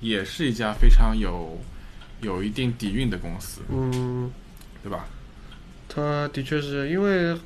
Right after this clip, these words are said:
Speaker 2: 感觉就是生-，已-，已经挺久了嘛，就
Speaker 1: 对。
Speaker 2: 各方面的那个。
Speaker 1: 而且杜比它是以软件，软件著称的嘛，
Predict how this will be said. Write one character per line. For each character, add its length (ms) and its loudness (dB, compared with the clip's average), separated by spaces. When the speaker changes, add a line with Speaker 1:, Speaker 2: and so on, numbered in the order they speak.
Speaker 2:
感 200 -2
觉 120 0
就 200 2
是 360 0
生-， 320 -2
已-， 60 -6
已 60 6
经 120 6
挺 220 0
久 160 2
了 60 -6
嘛， 200 -6
就 240 -4
Speaker 1:
对。 120 -2
Speaker 2:
各 160 0
方 160 0
面 320 0
的 140 -4
那 180 -4
个。 200 -10
Speaker 1:
而 100 -8
且 120 -4
杜 120 -4
比 80 0
它 400 0
是 240 -8
以 340 -2
软 260 -2
件， 280 -2
软 180 -4
件 160 0
著 100 -6
称 180 -10
的 60 -8
嘛， 120 -6